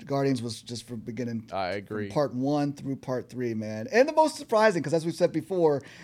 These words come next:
Speaker 1: no one knew
Speaker 2: Yeah.
Speaker 1: Guardians before two thousand twelve or whatever, uh,
Speaker 2: Whatever
Speaker 1: thirteen,
Speaker 2: year it was,
Speaker 1: whenever it
Speaker 2: yeah, it
Speaker 1: came
Speaker 2: was
Speaker 1: out.
Speaker 2: around then.
Speaker 1: Um, and it was just like, I remember thinking, "Will this be Marvel's first flop?"
Speaker 2: Yeah.
Speaker 1: And come to find out, it's their best, it's their
Speaker 2: It,
Speaker 1: best
Speaker 2: it was
Speaker 1: trilogy.
Speaker 2: great to see their, uh,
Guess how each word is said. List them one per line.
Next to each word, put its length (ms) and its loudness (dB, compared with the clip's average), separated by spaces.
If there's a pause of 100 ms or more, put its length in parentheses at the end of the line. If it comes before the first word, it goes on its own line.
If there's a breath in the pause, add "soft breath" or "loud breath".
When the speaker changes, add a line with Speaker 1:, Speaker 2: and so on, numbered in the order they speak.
(260 loud breath)
Speaker 1:
no 180 6
one 200 6
knew 420 8
Speaker 2:
Yeah. 380 0
Speaker 1:
Guardians 560 6
before 420 0
two 180 0
thousand 540 0
twelve 640 4
or 60 -2
whatever, 300 0
uh, 540 -8
Speaker 2:
Whatever 240 -2
Speaker 1:
thirteen, 120 0
Speaker 2:
year 140 2
it 80 -2
was, 200 2
Speaker 1:
whenever 20 0
it 40 2
Speaker 2:
yeah, 160 4
it 40 4
Speaker 1:
came 100 0
Speaker 2:
was 80 2
Speaker 1:
out. 140 2
Speaker 2:
around 100 -6
then. 320 -8
Speaker 1:
Um, 380 0
and 100 -2
it 40 0
was 120 -2
just 160 -8
like, 200 -4
I 60 -2
remember 220 -2
thinking, 380 -4
"Will 140 -10
this 160 -10
be 140 -12
Marvel's 380 -10
first 300 -16
flop?" 320 -16
Speaker 2:
Yeah. 260 -6
Speaker 1:
And 140 -4
come 100 -4
to 60 -6
find 240 -2
out, 140 -2
it's 120 -8
their 120 -10
best, 300 -10
it's 100 -14
their 100 -2
Speaker 2:
It, 60 0
Speaker 1:
best 180 -10
Speaker 2:
it 60 0
was 160 2
Speaker 1:
trilogy. 80 -10
Speaker 2:
great 220 4
to 80 -6
see 260 -4
their, 320 0
uh, 500 0